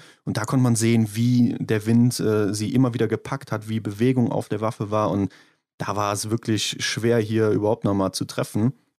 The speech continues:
Ja, und dementsprechend hat sie dann da vier Fehler geschossen. Verrückt, wie der Wind halt manchmal so einen krassen Einfluss haben kann.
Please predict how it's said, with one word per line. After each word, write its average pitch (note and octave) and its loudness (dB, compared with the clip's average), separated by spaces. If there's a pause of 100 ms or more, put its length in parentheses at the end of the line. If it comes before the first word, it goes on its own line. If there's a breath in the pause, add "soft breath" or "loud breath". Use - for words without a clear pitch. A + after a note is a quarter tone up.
Ja, F#2 -6
und F#2+ -6
dementsprechend G2 -4
hat G#2 -4
sie G#2+ -8
dann G2 -2
da G2 -2
vier G#2+ -8
Fehler A2+ 0
geschossen. A2 -2 (220 soft breath)
Verrückt, C#3 -2
wie A#2+ 2
der G#2+ 2
Wind C3 4
halt A#2+ 0
manchmal A#2+ 2 (180)
so A#2 2
einen A2+ 0
krassen A2+ -4
Einfluss - -4
haben F#2 -2
kann. F#2 -4